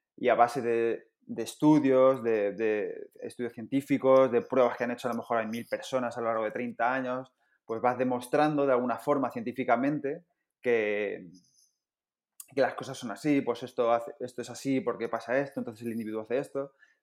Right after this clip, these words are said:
Pero esa gente, hace, estamos hablando de hace dos mil y pico años, lo basaban todo en la observación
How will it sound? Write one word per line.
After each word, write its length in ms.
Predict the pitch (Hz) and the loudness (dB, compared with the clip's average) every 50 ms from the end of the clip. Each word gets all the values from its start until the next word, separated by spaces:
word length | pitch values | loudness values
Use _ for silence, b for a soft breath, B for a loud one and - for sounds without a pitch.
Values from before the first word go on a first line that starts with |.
| _ _ _ _ | _ _ _ _
Pero 240 | - - 107 117 123 | -2 0 2 2 2
esa 160 | 143 143 175 | 2 0 -2
gente, 440 | 175 - 196 190 165 - 160 180 - - | -4 -4 -4 -4 -4 -4 -4 -6 -4 -6
hace, 460 | - - - 156 147 139 131 123 120 | -8 -6 -2 0 2 4 4 2 2
estamos 200 | 113 - 127 135 | 0 0 2 2
hablando 220 | 139 151 151 127 | 4 4 4 4
de 60 | 120 117 | 2 2
hace 100 | 143 139 | 2 0
dos 160 | 135 135 135 | -2 -2 -2
mil 300 | 143 151 156 151 143 139 | -2 0 2 4 4 4
y 40 | 123 | 4
pico 220 | 135 131 117 127 | 2 2 6 6
años, 540 | 135 147 147 139 151 175 208 - - _ _ _ _ _ _ _ _ _ _ _ _ _ _ _ _ _ _ _ - | 6 6 6 2 -2 -4 -8 -14 -20 _ _ _ _ _ _ _ _ _ _ _ _ _ _ _ _ _ _ _ -4
lo 140 | 123 120 117 | 2 4 6
basaban 340 | 117 117 147 156 160 156 | 6 6 4 2 2 2
todo 200 | - 175 175 190 | 4 4 4 6
en 40 | 190 | 6
la 460 | 175 147 131 123 113 110 107 101 - - | 8 8 8 10 10 8 8 6 4 2
observación 880 | - 117 - - - 135 110 113 - - - 180 185 143 110 95 - | 0 -2 -2 -4 -4 -4 -2 -2 -4 -2 -2 -2 -2 -2 -4 -8 -12